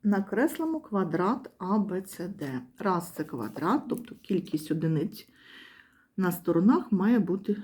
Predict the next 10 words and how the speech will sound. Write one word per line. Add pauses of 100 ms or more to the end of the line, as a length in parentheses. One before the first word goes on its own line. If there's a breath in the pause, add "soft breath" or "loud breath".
рівна.
Один,
два, (100)
три,
чотири,
п'ять.
П'ять
одиниць
у
нас.